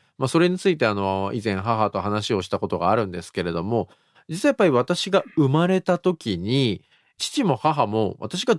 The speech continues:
どう育っていくのかっていうのは、皆目見当がつかなかったし、まあ、もっと言えば、一生寝たきりかもしれないと覚悟はしていたそうなんですね。まあ、だからこそ、その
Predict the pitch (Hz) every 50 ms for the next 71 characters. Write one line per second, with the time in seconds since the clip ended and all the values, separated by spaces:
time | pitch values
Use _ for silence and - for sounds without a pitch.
0 | _ _ - 151 190 339 392 403 381 - - 135 120 135 139 139 _ - - 117
1 | 104 - - 120 107 92 - 98 82 - _ - 113 101 92 92 90 90 90 -
2 | _ _ _ _ _ - - 180 208 226 226 233 214 - 202 - - 196 196 190
3 | 180 208 196 170 120 98 92 - - - 135 123 120 104 - - 87 - _ -
4 | - - - - 165 160 - - _ _ _ - - 151 151 185 233 240 - 180
5 | 156 131 120 107 98 113 120 113 104 92 _ _ _ _ _ _ _ _ - -
6 | 214 202 - - - - - 294 294 294 277 277 269 254 269 262 - - 247 240
7 | 247 240 - - - 294 269 196 - - - 127 120 113 113 107 101 90 - _
8 | _ - - 202 185 - - 151 - 127 98 92 82 78 - - - 98 92 -
9 | 92 - - 104 98 87 80 78 78 82 - - 127 143 156 156 _ _ _ _
10 | _ - 151 131 120 196 247 294 - 339 277 180 135 - - 107 98 - - 160
11 | 175 175 147 110 - _ _ _ _ _ - - 127 120